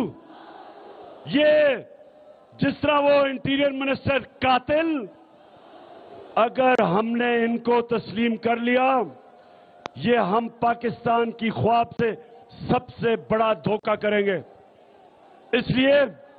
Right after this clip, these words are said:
आप जब इस्लामाबाद आएंगे तो हमने फैसला करेंगे, हम सारी कौम को बताएंगे कि हमें आजादी चाहिए,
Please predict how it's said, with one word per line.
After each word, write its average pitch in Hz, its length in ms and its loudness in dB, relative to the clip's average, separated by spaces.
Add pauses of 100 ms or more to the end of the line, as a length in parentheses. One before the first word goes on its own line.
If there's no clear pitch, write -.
(1200)
आप 240 320 2
जब 254 160 -2
इस्लामाबाद 254 640 0
आएंगे 262 500 2 (1300)
तो 202 60 2
हमने 240 260 0
फैसला 233 440 0
करेंगे, 233 420 0 (1200)
हम 233 220 0
सारी 254 380 0
कौम 254 260 0
को 247 140 -4
बताएंगे 262 720 2 (1700)
कि 214 80 2
हमें 214 400 0
आजादी 220 640 -2
चाहिए, 220 640 0